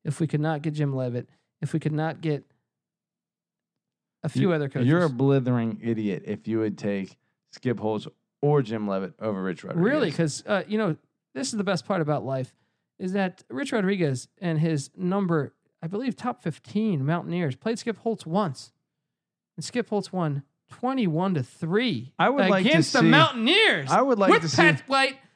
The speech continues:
Speaker 1: with Steve
Speaker 2: how
Speaker 1: Slayton.
Speaker 2: many weeks
Speaker 1: Woo! Woo! That's a Ric Flair
Speaker 2: S-,
Speaker 1: woo.
Speaker 2: Skip
Speaker 1: You're
Speaker 2: Holtz has spent in the top twenty-five
Speaker 1: Uh, that, what
Speaker 2: versus how many weeks
Speaker 1: Uh,
Speaker 2: Rich
Speaker 1: the
Speaker 2: Rodriguez
Speaker 1: database top
Speaker 2: has spent
Speaker 1: twenty-five or, or the real top
Speaker 2: <laughs>
Speaker 1: twenty-five?
Speaker 2: Wait,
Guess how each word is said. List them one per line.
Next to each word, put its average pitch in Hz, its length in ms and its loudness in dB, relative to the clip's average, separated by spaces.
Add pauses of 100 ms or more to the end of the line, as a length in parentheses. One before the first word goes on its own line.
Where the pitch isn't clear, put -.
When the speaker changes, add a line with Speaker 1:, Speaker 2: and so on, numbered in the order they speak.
Speaker 1:
with 415 260 6
Steve 320 300 6
Speaker 2:
how - 180 6
Speaker 1:
Slayton. 220 180 6
Speaker 2:
many - 220 6
weeks 165 540 4
Speaker 1:
Woo! 427 600 10 (460)
Woo! 294 100 4 (380)
That's 311 160 0
a 285 60 0
Ric 339 180 4
Flair 311 380 6
Speaker 2:
S-, 254 120 2
Speaker 1:
woo. 226 240 6
Speaker 2:
Skip 208 240 4
Speaker 1:
You're 196 100 4
Speaker 2:
Holtz 170 360 4
has 147 120 2
spent 156 300 0
in 147 100 2
the 139 80 4
top 127 280 0
twenty-five 131 460 2
Speaker 1:
Uh, 226 160 4
that, 269 320 -2
what 151 200 6
Speaker 2:
versus 139 180 0
how 170 160 4
many 190 180 4
weeks 160 380 4
Speaker 1:
Uh, 226 120 4 (280)
Speaker 2:
Rich 170 200 4
Speaker 1:
the - 80 6
Speaker 2:
Rodriguez - 480 4
Speaker 1:
database - 40 -2
top - 100 4
Speaker 2:
has 330 80 2
spent - 240 2
Speaker 1:
twenty-five 381 360 2
or, 240 220 4
or - 40 8
the 214 100 4
real 254 180 4
top 190 200 -2
Speaker 2:
<laughs> - 0 -
Speaker 1:
twenty-five? 147 500 -4 (440)
Speaker 2:
Wait, 143 280 0